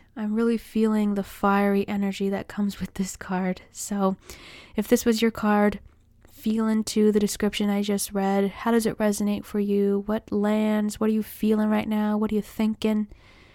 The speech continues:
Just kinda reflect on what's coming up for you. Yeah, the figure of the lion is just really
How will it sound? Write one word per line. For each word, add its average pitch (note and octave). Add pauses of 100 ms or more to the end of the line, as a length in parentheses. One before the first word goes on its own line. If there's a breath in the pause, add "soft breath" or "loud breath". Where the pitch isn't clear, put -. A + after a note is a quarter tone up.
(540 soft breath)
Just -
kinda G#3
reflect G#3
on F#3+
what's F#3+
coming G3
up F#3+
for -
you. F#3+ (1500)
Yeah, G#3
the G3+
figure C#4+
of B3
the G3+
lion F#3+
is F#3+
just G#3
really G#3+